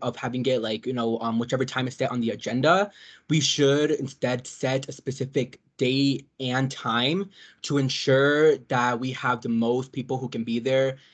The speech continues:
at that time, um, instead of, of, of a, you know, a what if,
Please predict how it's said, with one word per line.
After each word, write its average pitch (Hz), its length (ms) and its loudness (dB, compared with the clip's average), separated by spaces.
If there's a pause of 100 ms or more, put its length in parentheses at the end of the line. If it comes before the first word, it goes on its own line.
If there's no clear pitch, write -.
(180)
at 139 260 2
that 143 260 0
time, 143 640 -4 (360)
um, 123 420 2 (160)
instead 139 440 -2
of, 131 120 -4
of, 135 260 -4
of 131 160 -6
a, 123 100 0
you 123 100 -2
know, 117 260 -4 (260)
a 135 60 2
what 127 240 0
if, 139 160 0